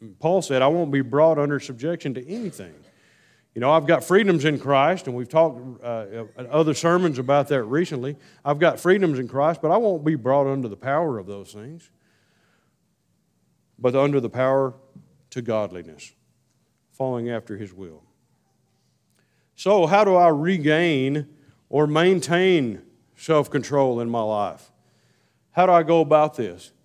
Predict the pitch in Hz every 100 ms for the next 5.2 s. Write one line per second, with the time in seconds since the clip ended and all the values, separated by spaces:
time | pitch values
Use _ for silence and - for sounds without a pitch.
0 | _ _ _ _ - 147 180 185 170 196
1 | 190 151 165 151 123 165 185 120 117 120
2 | 127 - 151 151 160 190 190 - _ -
3 | 143 135 120 160 165 - 101 117 113 117
4 | 123 - 135 123 135 120 123 123 107 120
5 | 95